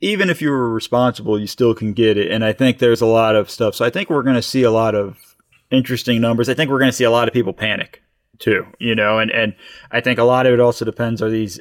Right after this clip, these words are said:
asymptomatic cases or are these people with symptoms as well? Are they, do they, are they actually sick? Like,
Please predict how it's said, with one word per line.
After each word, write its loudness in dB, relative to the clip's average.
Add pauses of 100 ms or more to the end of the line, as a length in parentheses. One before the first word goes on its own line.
asymptomatic 0
cases -2
or 0
are -2
these -4
people -4
with -12
symptoms -4
as -14
well? -2
Are -4
they, -6
do -6
they, 0
are 0
they -2
actually -2
sick? -2
Like, -6